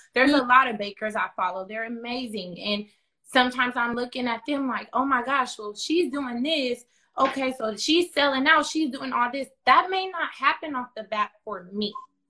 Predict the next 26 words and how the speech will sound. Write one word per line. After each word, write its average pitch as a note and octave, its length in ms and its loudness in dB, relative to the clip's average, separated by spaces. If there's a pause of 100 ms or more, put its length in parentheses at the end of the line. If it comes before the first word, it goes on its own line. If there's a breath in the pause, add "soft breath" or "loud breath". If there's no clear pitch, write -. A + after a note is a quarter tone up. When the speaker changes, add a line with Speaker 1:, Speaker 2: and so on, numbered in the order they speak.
(220)
Speaker 1:
and A#3+ 160 0
Speaker 2:
Mm. A#3 60 -4
Speaker 1:
that's A3 320 2
okay. G#3+ 720 -6 (320 soft breath)
But A3+ 140 4
as A3 100 -2
long B3+ 200 0
as B3 120 -4
you're A#3+ 180 -6
doing A#3+ 400 -2
the G3+ 140 -6
work, A3+ 320 2 (100)
your A3+ 500 0
path A#3 360 2
and G#3+ 160 -6
your A3 160 -4
process A3+ 500 0
may G#3 200 -4
look G3+ 180 -8
different. F#3+ 400 -6
It F#3 80 -20
may G3 160 -8
take G3+ 280 -6
you F#3 120 -12
longer, A#3 520 -4 (300 soft breath)
but G#3 460 2